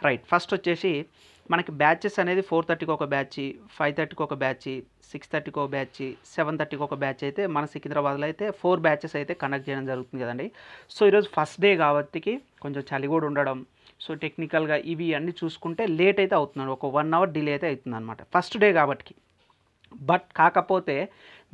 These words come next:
మీరు మాత్రం రిపోర్టింగ్ టైమ్ ఎవరైతే ఫోర్ థర్టీ ఉన్నారో ఖచ్చితంగా ఫోర్ థర్టీకి వెళ్ళండి, ఎవరైతే ఫైవ్ థర్టీకి ఉందో వాళ్ళు ఫైవ్ థర్టీకి వెళ్ళండి, ఎవరైతే సిక్స్ థర్టీ ఉందో వాళ్ళు సిక్స్ థర్టీకి వెళ్ళండి, ఎవరైతే సెవెన్ థర్టీ ఉందో షార్ప్గా on and or before ఒక హాఫ్ అన్ అవర్ ముందైనా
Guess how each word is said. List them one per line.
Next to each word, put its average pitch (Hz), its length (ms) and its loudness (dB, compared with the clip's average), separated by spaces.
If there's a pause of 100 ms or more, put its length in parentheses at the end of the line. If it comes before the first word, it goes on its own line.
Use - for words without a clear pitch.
మీరు 196 260 6
మాత్రం 190 360 4
రిపోర్టింగ్ 202 420 2
టైమ్ 180 160 2
ఎవరైతే 175 300 0
ఫోర్ 165 200 -2
థర్టీ 165 200 -4
ఉన్నారో 185 180 -2
ఖచ్చితంగా 190 380 -2
ఫోర్ 160 160 0
థర్టీకి 151 260 -4
వెళ్ళండి, 113 320 -4
ఎవరైతే 180 320 2
ఫైవ్ 170 180 2
థర్టీకి 170 300 -2
ఉందో 190 180 0
వాళ్ళు 160 220 4
ఫైవ్ 147 160 2
థర్టీకి 151 260 -6
వెళ్ళండి, 120 220 -6
ఎవరైతే 170 240 -2
సిక్స్ - 180 -8
థర్టీ 160 240 0
ఉందో 180 180 -2
వాళ్ళు 151 180 2
సిక్స్ - 180 -10
థర్టీకి 156 260 -6
వెళ్ళండి, 175 220 0
ఎవరైతే 165 260 0
సెవెన్ 156 220 -4
థర్టీ 151 220 -6
ఉందో 175 120 -4 (480)
షార్ప్గా 190 560 6 (540)
on 180 220 6
and 180 180 2
or 170 40 4 (140)
before 165 320 2 (240)
ఒక - 80 -2 (160)
హాఫ్ 151 200 6
అన్ 160 80 0
అవర్ 165 120 0 (100)
ముందైనా 170 380 0